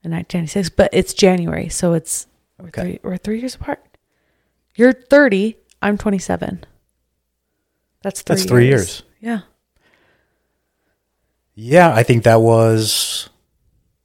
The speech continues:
Speaker 2: a big stress for me. Just trying to, it, it was, it's a weird stage of life tr-, in that, in those, 'cause you feel like you need to have everything figured out.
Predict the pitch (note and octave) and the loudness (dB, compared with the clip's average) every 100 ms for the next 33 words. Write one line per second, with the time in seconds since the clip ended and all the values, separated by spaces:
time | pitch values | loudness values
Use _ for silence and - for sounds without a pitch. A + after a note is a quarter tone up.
0 | _ _ _ _ _ - G2+ A2+ C3 - | _ _ _ _ _ -20 -10 -4 -4 -4
1 | - F#2+ F2 - F#2+ F#2 E2 _ _ _ | -4 -4 -4 -6 -8 -8 -12 _ _ _
2 | _ _ _ _ _ _ _ _ _ _ | _ _ _ _ _ _ _ _ _ _
3 | _ _ _ _ _ _ _ _ _ _ | _ _ _ _ _ _ _ _ _ _
4 | _ _ _ - A2+ - B2+ A#2 B2 A#2+ | _ _ _ -4 0 4 4 4 2 4
5 | B2+ A#2+ A#2 A#2+ A2+ A2 D#3 E3 - E3+ | 4 4 4 2 2 4 4 4 4 4
6 | C3 G2+ A2+ C#3+ A#2+ - - - A#2 - | 4 2 4 4 2 -6 -14 -6 -6 -6
7 | F2 B2+ A#2+ G#2 - - _ A#2+ A#2+ A2+ | -6 -2 2 0 -2 -10 _ -6 -2 0
8 | G#2 - - - _ _ _ _ _ B2 | 0 -4 -10 -14 _ _ _ _ _ 2
9 | A#2 - E3 D#3+ A2+ A2 A2 A2+ G#2+ G#2 | 2 4 6 8 6 4 0 2 4 4
10 | G#2 F#2+ G2+ F#2+ F#2+ F#2 G2 E2+ - - | 0 0 -4 -4 -4 -2 -2 -4 -8 -20
11 | - | -20